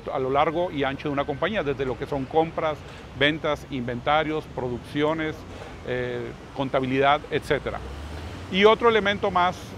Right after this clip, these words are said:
que, que estaría, eh, funcionando, eh, dentro de esto es los pequeños elementos que se van a ir conjuntando para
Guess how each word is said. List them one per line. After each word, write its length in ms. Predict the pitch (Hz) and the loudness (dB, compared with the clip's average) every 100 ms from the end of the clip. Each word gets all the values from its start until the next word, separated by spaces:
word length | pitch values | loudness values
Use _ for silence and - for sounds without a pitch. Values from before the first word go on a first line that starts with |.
| - - | -12 -2
que, 460 | 156 143 135 131 135 151 | 2 4 2 0 -4 -6
que 60 | |
estaría, 380 | 143 151 147 170 - | -2 0 2 2 2
eh, 360 | 160 139 131 127 135 | 2 2 2 -2 -4
funcionando, 560 | 143 156 156 160 160 - - 143 | -4 0 0 0 -2 -4 -10 -6
eh, 260 | 131 120 120 123 135 | -4 -4 -6 -4 -2
dentro 340 | 139 131 143 | -2 0 0
de 240 | 139 139 156 | 2 2 2
esto 260 | - 185 | 2 4
es 160 | 170 170 - - - - | 4 2 -4 -12 -12 -4
los 140 | 170 156 | 0 0
pequeños 380 | 180 190 220 | 2 2 4
elementos 640 | 214 185 165 196 196 214 196 - - - | 4 4 4 2 2 0 0 -4 -8 -2
que 80 | 160 | 2
se 120 | 147 | 6
van 180 | 156 175 | 6 8
a 60 | 196 | 6
ir 80 | 202 | 6
conjuntando 800 | 202 175 156 160 - 175 196 185 | 6 6 2 2 4 4 4 4
para 320 | 170 156 | 6 8